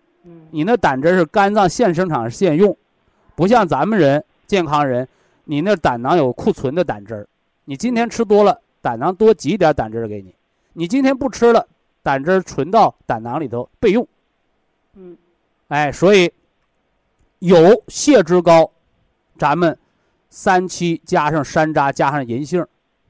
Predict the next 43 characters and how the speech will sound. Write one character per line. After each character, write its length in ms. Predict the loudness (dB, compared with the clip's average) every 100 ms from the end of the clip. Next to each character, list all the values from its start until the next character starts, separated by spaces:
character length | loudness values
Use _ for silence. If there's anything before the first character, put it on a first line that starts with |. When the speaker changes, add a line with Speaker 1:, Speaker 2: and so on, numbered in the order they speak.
| _
Speaker 2:
这 200 | 0 2
个 220 | 2 0 -4
食 340 | -14 -4 -2
补 200 | -2 -4
的 100 | -2
组 200 | -4 -10
方 280 | -4 -2 -2 _ _ _ _
就 140 | 0 2
两， 360 | 2 -2 -6 -18 _ -4
按 200 | -2 -2
两 220 | -4 -8
个 120 | -10
吃， 240 | -10 -10 -10
按， 260 | -4 -4 -6 _ _ _
按 180 | -2 -2
普 180 | -2 -6
通 180 | -4 0
量 220 | 0 0
吃， 280 | -6 -8 -4
对 140 | 0
吧？ 300 | 2 2 0 -8 _ _ _ _ _ _
你 120 | -6
说 240 | 2 4 4 _ _ _ _
已 180 | -6 -4
经 240 | 2 2
有 220 | 4 2 2
这 160 | 2
个， 100 | 2
这 160 | 0 -2
个 100 | -2
脂 220 | 0 0
肪 180 | 0 2
肝 200 | 2 2
的 80 | 0
这 160 | 0
个 260 | 2 0 -2 _ _ -4
预 180 | 0
兆 260 | 4 6 6
了， 160 | 2 -6 _ _ _ _ _ _
按 240 | -2 -2
四 260 | -2 -4 -2
个 140 | -2
吃 280 | -4 -10 -18